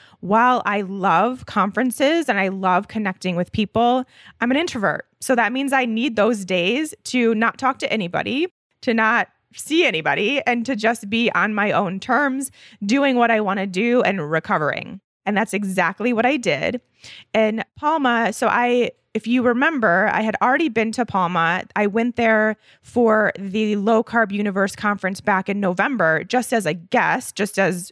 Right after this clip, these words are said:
someone that wanted to attend the conference. And I spent about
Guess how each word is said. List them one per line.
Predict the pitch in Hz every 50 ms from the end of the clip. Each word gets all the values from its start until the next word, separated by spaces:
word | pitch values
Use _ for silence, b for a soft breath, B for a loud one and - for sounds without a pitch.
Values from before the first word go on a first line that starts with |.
| _ _
someone | - - 233 214 208 190 196
that | 143 185
wanted | 190 202 175 160 190 -
to | - 202 156
attend | 160 - 214 202 160 156
the | -
conference. | - 214 214 233 226 - 202 175 175 160 - - B B B B B B B
And | B 226 226
I | 247
spent | 220 - - - 269 277 294 349 339 - - -
about | 233 202 190 - 202 190 226 285 339 370 381 381 - - -